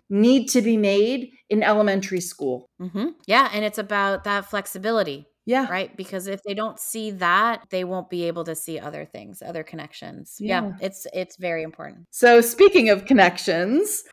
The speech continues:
Speaker 1: we decided we were gonna talk about volume for this episode because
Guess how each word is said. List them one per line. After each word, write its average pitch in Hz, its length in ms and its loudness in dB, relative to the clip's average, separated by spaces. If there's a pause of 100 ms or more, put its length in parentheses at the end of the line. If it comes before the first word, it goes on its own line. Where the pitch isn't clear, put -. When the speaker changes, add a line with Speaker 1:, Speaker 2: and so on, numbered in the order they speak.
Speaker 1:
we 277 440 2
decided 208 580 4
we 196 100 6
were 190 80 6
gonna 185 160 4
talk 185 260 -6
about 170 320 4
volume 196 720 4 (280)
for 190 140 0
this 233 280 2
episode 175 580 2
because 214 880 0